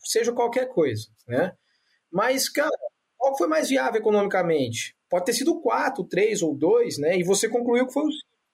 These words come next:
né? Isso é uma coisa que eu concordo contigo, a gente precisa de fazer mais contas. Você vê os americanos, o tanto que faz conta de tudo, né? Quanto que custa uma doença, quanto que custa. E aí, assim,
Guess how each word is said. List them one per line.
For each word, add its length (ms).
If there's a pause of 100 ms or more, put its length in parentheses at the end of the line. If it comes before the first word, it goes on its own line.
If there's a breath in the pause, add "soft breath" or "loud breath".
(240)
né? 200 (560 loud breath)
Isso 220
é 40
uma 160
coisa 200 (100)
que 80
eu 40
concordo 540
contigo, 340
a 20
gente 80
precisa 180
de 60
fazer 160
mais 240
contas. 340
Você 80
vê 80
os 120
americanos, 560
o 20
tanto 180
que 60
faz 160
conta 240
de 100
tudo, 340
né? 120
Quanto 200
que 100
custa 280
uma 80
doença, 600 (140)
quanto 140
que 100
custa. 400 (720 loud breath)
E 200
aí, 60
assim, 360